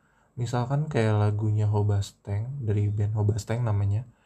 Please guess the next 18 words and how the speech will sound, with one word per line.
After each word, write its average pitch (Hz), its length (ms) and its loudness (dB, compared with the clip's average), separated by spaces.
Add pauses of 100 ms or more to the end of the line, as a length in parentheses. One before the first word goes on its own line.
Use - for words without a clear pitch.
(480)
itu 123 160 -6
lagu 110 320 0
rock 107 480 -2
yang 101 320 -2
sampai 107 160 -6
saat 98 320 -4
ini 110 400 -4
didengar, 104 560 -2
judulnya 104 480 -2
apa - 160 -20
gitu. 101 240 -6 (720)
Pokoknya 113 480 0
yang 107 80 0
orang 110 540 0
kebanyakan 104 420 2
tahu, 104 240 0 (880)
itu 117 240 -4
dia, 127 180 2